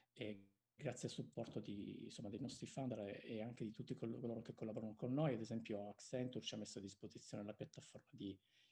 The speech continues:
e-learning, e usiamo un sistema di, di videochiamate dove organizziamo per classe, suddividiamo a gruppi i nostri studenti, c'è un forte entusiasmo e un impegno incredibile, devo dire la verità.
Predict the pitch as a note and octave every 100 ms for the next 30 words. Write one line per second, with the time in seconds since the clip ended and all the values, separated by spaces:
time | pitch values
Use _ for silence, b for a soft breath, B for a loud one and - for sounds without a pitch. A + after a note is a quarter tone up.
0 | b - A#2 A#2+ C#3+ D3 D#3+ E3 E3 F3
1 | F3 B B B B _ - F#2 G2 A2+
2 | A2+ A2+ - - B2 A#2 A2 G2+ G2+ G#2
3 | A#2 A#2+ B2 C#3 C#3 C#3+ C#3+ A#2 G#2+ G#2
4 | A2 A2 G#2+ G#2+ G#2+ A2 A2 - B2 A2+
5 | - - A#2+ G#2+ - G2+ A2 G#2 A2 G#2+
6 | G#2 G#2 B B G#2+ A2+ A2+ - G#2+ G#2
7 | G2 G#2 G#2 - A#2 - C3+ C#3+ D#3+ D#3
8 | A#2 - D#3+ - B2 - C3 A#2+ C3+ C3
9 | C#3+ D#3 D#3 A2+ G#2+ G#2+ A2+ A2+ A2+ G#2+
10 | C3 A#2 G#2 F#2+ F#2 F2+ F#2+ G2 F#2+ F#2
11 | F#2 G2 G2+ G2+